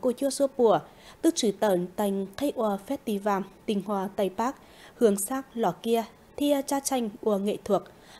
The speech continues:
ban lầu cho kế con thảo. Chan chua cha chanh, mùi dở đặng xuồng phòng, ủy viên bác chân hành trung央tả, mỹ sư sánh về, chứ thong tập ló cô phải sánh, giờ Trịnh Xuân Trường, phử mỹ sư sánh về, chứ chê về ba danh mạnh sánh,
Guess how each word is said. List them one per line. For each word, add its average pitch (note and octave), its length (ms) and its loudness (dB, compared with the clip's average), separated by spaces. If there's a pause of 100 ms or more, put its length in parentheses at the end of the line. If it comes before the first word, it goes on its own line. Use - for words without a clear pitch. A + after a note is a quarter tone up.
(120)
ban A#3+ 240 0
lầu F#3+ 240 0 (100)
cho B3 140 -2
kế F#3+ 320 -2 (100)
con G#3+ 240 -2
thảo. F#3+ 240 -2 (500)
Chan C#4+ 220 0
chua C#4+ 400 0
cha C#4 120 -4
chanh, A#3+ 300 -2 (320)
mùi B3+ 160 2
dở A3 260 0
đặng G3+ 220 -4
xuồng G3+ 240 -4
phòng, G3 280 0 (400)
ủy A3+ 140 2
viên A3+ 340 -2
bác D4 120 -6
chân D4 140 2
hành F#3 320 -4
trung C4 220 -6
央 C4 160 -4
tả, F#3+ 300 -2 (220)
mỹ A#3+ 120 0
sư B3+ 180 -4
sánh G3+ 280 -4
về, E3+ 240 0 (240)
chứ G#3+ 140 0
thong B3 260 -2
tập G3+ 200 -2
ló F#3 260 0
cô A#3+ 120 2
phải G#3+ 180 -4
sánh, G3 380 -2 (380)
giờ G#3+ 400 2
Trịnh A3+ 200 -2
Xuân A3 260 -4
Trường, F#3+ 280 4 (380)
phử B3+ 140 2
mỹ B3 140 2
sư E4 160 0
sánh A#3+ 240 0
về, F#3+ 260 2 (260)
chứ - 160 0
chê A#3 300 0
về G#3 240 0
ba C4+ 160 -2
danh A#3 260 -2
mạnh A3+ 100 -4
sánh, G3 380 -2